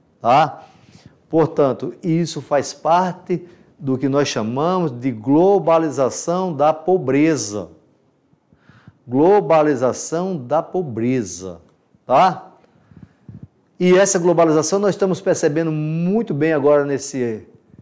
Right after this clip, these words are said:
século vinte e um, com a pandemia, aonde nós iremos encontrar países que ainda não receberam vacinações, porque eles não têm dinheiro para comprar.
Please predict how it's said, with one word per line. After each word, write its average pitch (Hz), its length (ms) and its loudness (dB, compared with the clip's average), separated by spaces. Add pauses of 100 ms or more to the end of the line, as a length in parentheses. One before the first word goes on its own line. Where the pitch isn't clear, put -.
(140)
século 139 760 -2
vinte 143 320 -4
e 117 80 -8
um, 185 280 -6 (440)
com 156 180 2
a 143 120 4
pandemia, 160 1080 0 (480)
aonde 185 440 4
nós 170 260 0
iremos 156 340 0
encontrar 139 840 -2 (200)
países 139 640 -2
que 165 120 -4
ainda 151 140 -2
não 160 120 -6
receberam 156 840 -4
vacinações, 190 760 -10
porque 151 200 -8
eles 151 120 -4
não 208 220 -4
têm 185 240 -4
dinheiro 156 480 -2
para 160 220 -6
comprar. 185 600 -6